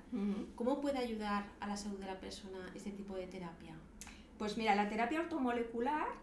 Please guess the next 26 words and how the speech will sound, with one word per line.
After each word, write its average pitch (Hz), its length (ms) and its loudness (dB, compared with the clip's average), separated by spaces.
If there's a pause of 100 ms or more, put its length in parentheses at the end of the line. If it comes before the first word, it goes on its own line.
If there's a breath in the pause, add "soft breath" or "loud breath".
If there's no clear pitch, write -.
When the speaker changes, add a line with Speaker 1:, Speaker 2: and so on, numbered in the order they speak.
Speaker 1:
eh, 185 760 2 (260)
que 202 260 0
es - 300 -8
una 202 160 0
palabreja 196 640 2
que 185 280 -4
asusta 208 380 -4
un 220 140 2
poco, 262 420 2 (340 loud breath)
pero 202 180 2
al 202 80 4
final 208 440 4 (140)
está 202 320 -2 (100)
íntimamente 233 640 2
relacionada 214 540 2
con 233 140 0
la 196 100 2
nutrición, 180 640 -4 (100)
¿vale? 196 140 -6
Speaker 2:
Ujú. 185 100 -2
Speaker 1:
Es - 60 0
decir, 190 420 -2
lo, 190 280 -2
nosotros 214 400 -2
necesitamos 196 600 0
nutrientes, 311 720 0